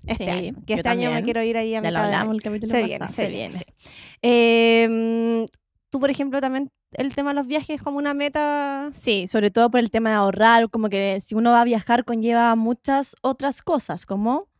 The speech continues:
Speaker 2: juntar plata,
Speaker 1: <laughs>
Speaker 2: porque
Speaker 1: Como plata.
Speaker 2: como plata, <laughs> básicamente, no somos así como las que, "Ah, ya, viajemos", y
Speaker 1: Sí, po.
Speaker 2: listo, o sea,
Speaker 1: No,
Speaker 2: hay que
Speaker 1: tenés que
Speaker 2: organizarlo
Speaker 1: programarte.
Speaker 2: bien, programarlo. Ahora por eso también estoy como tan corta <laughs> marzo,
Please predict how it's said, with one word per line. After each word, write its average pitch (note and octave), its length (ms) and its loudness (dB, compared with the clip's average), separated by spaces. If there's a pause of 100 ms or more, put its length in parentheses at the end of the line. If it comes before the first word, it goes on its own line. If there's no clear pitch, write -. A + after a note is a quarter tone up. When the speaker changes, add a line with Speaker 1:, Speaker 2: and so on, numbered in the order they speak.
(240)
Speaker 2:
juntar A3+ 380 0
plata, A#3 280 2
Speaker 1:
<laughs> A#3 160 4
Speaker 2:
porque G#3+ 240 4
Speaker 1:
Como G#3 160 4
plata. F3 360 -4 (140)
Speaker 2:
como A3+ 240 2
plata, - 360 0
<laughs> A3 60 2
básicamente, G#3+ 520 2
no G#3+ 100 2
somos G#3+ 260 0
así G#3+ 180 -2
como A3+ 220 2
las A3+ 160 2
que, D4 120 -2
"Ah, E4 100 2
ya, G4+ 100 0 (180)
viajemos", F#4+ 640 -2
y D4+ 140 -4
Speaker 1:
Sí, C#4+ 60 -4
po. - 120 -4
Speaker 2:
listo, D4 300 -10
o - 20 -12
sea, A3 120 -4
Speaker 1:
No, A3 60 2
Speaker 2:
hay A#3+ 80 6
que A#3+ 40 2
Speaker 1:
tenés B3+ 160 0
que B3+ 60 0
Speaker 2:
organizarlo A#3+ 240 2 (160)
Speaker 1:
programarte. A#3 100 -2
Speaker 2:
bien, A#3+ 260 -2
programarlo. G#3+ 760 -2 (320)
Ahora G#3+ 300 0
por G3+ 140 -4
eso G#3 120 -8
también G#3+ 260 -4
estoy A3 240 -6
como G#3 200 -6
tan G#3 180 -4
corta A#3 380 -4
<laughs> - 20 2
marzo, E4 560 -2